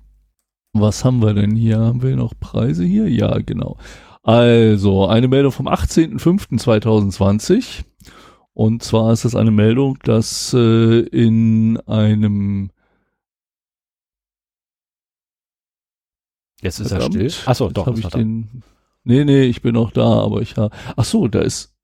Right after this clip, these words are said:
Speaker 1: Ist da eben mein, mein Noise-Filter angesprochen? Das wäre natürlich doof. Egal.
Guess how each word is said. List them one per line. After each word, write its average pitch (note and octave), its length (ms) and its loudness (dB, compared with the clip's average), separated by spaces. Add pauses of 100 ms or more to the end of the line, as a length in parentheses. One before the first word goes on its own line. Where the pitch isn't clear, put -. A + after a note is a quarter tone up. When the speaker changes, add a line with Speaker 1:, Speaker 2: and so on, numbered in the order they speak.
(120)
Speaker 1:
Ist - 160 -8
da A#2+ 140 2
eben A2+ 280 2
mein, G#2 440 2
mein G#2 200 0
Noise-Filter F3 540 -2
angesprochen? F#3 500 -8
Das C#3+ 140 -8
wäre C3 100 -4
natürlich A#2+ 280 -10
doof. - 240 -10 (460)
Egal. A#2+ 340 2